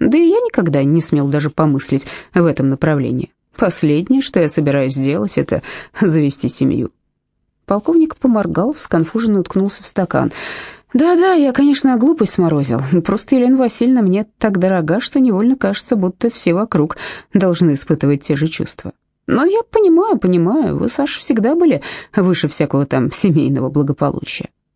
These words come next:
«Да не выше я, Владимир Платоныч, не выше», раздраженно смахнул упавший на рукав пепел. «Просто какой смысл, когда все вокруг летит в тартарары?»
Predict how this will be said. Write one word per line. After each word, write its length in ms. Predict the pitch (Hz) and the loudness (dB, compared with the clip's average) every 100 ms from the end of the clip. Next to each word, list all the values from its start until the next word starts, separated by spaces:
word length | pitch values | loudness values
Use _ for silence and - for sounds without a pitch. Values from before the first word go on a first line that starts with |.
| _ - - | _ -20 -8
«Да 180 | 139 156 | -2 2
не 140 | 165 | 2
выше 300 | 175 165 - | 0 -2 -6
я, 60 | 123 | -4
Владимир 360 | 143 139 135 | -2 0 -2
Платоныч, 520 | - 143 - 127 - - | -2 -6 -4 -6 -4 -2
не 80 | |
выше», 420 | 269 311 214 - - - - - - | 0 0 -2 -6 -8 -12 -16 -12 -2
раздраженно 540 | 165 151 151 151 135 | 0 0 0 0 -2
смахнул 460 | - 156 139 190 165 | 0 -2 0 0 0
упавший 500 | 139 143 - 143 139 | -2 -4 -4 -2 0
на 120 | 143 | 0
рукав 340 | 143 - 151 | 0 -2 -4
пепел. 340 | - 139 - - _ _ | -6 -8 -8 -16 _ _
«Просто 320 | - 285 - | -6 -6 -6
какой 280 | - 392 415 | -8 -2 -2
смысл, 440 | - 415 392 - 160 | 0 -2 0 -2 0
когда 520 | 160 185 247 247 190 | 0 0 0 0 -4
все 340 | - - - | -6 -8 -2
вокруг 360 | 359 254 277 285 | -2 0 -2 0
летит 320 | 226 208 320 - | -2 0 -4 -4
в 80 | |
тартарары?» 680 | - 247 247 233 214 208 285 | -4 -4 -2 -2 0 -2 -4